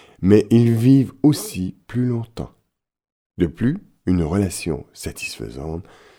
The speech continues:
semble être un rempart contre le stress. La solitude et l'absence de relations intimes et d'un fidèle partenaire de conversation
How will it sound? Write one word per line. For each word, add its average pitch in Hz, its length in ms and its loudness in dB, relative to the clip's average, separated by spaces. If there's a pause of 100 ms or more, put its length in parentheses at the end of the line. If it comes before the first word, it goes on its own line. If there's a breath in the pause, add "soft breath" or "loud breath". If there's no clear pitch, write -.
(160 soft breath)
semble 95 520 2
être 87 280 -6 (180)
un 80 180 -2
rempart 87 1000 -6
contre 76 320 -8
le 62 120 -8
stress. - 720 -18 (560 soft breath)
La 73 140 -8
solitude 80 720 -4
et 85 80 2
l'absence 85 560 0
de 76 80 -2
relations 69 600 -8
intimes 117 720 -6 (380 soft breath)
et - 100 -12
d'un 60 200 -12
fidèle 65 380 -14
partenaire 76 640 -10
de - 120 -18
conversation - 1000 -14